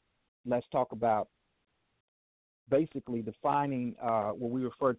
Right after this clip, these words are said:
to as dealing with our mechanisms. And our mechanisms first, first and foremost start with infrastructure. And this is the foundation of what we represent, our culture, our legacy, our continuity, which means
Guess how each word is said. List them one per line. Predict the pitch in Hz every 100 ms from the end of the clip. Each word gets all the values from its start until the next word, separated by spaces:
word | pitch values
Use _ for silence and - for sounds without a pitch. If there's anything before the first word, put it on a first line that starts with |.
| -
to | 120
as | 113 101
dealing | 127 123
with | 123 113
our | 110
mechanisms. | 123 120 113 107 101 - - _ _ _
And | 113
our | 110
mechanisms | 120 139 139 127 117 117 110 _ _
first, | 135 127 - _ _
first | - 147 143
and | 127
foremost | 160 151 120 -
start | 127 113 117
with | 120 123
infrastructure. | 139 104 - 101 - - - _ _ _ _
And | 107
this | 117
is | 123 117
the |
foundation | 110 135 127 123 123 120
of | 117
what | 123
we | 113 113
represent, | 117 113 107 104 143 113
our | 101 -
culture, | 135 143 - 117
our |
legacy, | 107 123 131 135 139 131 _ _ _ -
our | 107
continuity, | - 139 - 110 143 156 156 156 135 _ _ _
which | 120 123 117 -
means | 120 135 175 151